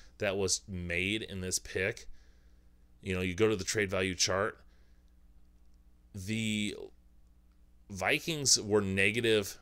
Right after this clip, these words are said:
two thirty. Two thirty is an equal to a mid third round pick. So not only did the Vikings trade back into the,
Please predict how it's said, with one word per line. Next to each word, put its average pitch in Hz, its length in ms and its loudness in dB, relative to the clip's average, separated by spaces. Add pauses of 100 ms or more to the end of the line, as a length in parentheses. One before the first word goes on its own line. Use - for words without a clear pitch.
(120)
two 113 240 0
thirty. 98 460 0 (1200)
Two 175 160 -2
thirty 135 340 2
is 98 140 0
an 92 160 -6
equal 113 260 -6
to 98 260 -2
a 87 60 -2
mid 98 400 -2
third 95 240 -2
round 82 240 -6
pick. - 320 -4 (440)
So - 120 -8
not 131 200 0
only 151 300 -2
did 123 140 -4
the 104 80 -2
Vikings 101 540 -4
trade 90 500 -6
back 87 520 -2 (1300)
into 120 480 -2
the, 101 440 0